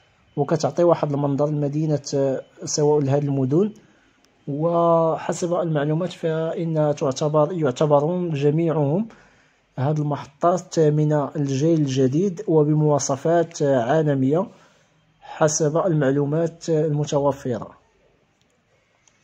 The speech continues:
ها نحن الآن نقترب من الشارع الرئيسي، شارع ابن تمرت.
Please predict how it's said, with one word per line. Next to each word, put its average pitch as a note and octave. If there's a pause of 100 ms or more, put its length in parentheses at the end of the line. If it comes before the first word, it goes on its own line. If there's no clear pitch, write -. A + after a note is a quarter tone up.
(1040)
ها C#3+
نحن D#3
الآن D3+
نقترب C#3
من C3
الشارع C3
الرئيسي، C3
شارع C3
ابن B2
تمرت. C3